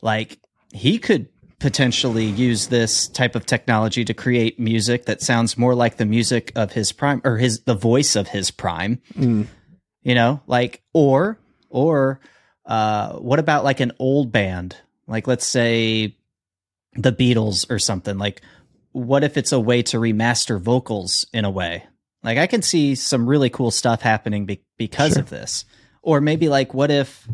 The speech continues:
Speaker 1: I don't know, like, what about taking, like, the Beatles' Yesterday song,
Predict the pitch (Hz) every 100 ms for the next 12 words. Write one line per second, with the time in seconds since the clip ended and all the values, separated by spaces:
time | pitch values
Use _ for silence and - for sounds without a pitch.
0 | - - - - _ _ _ _ _ _
1 | _ - 156 147 170 107 110 - _ _
2 | _ 123 151 143 127 - 131 - 123 117
3 | 98 123 107 113 90 123 120 98 101 113
4 | 131 - 120 98 90 - 98 95 107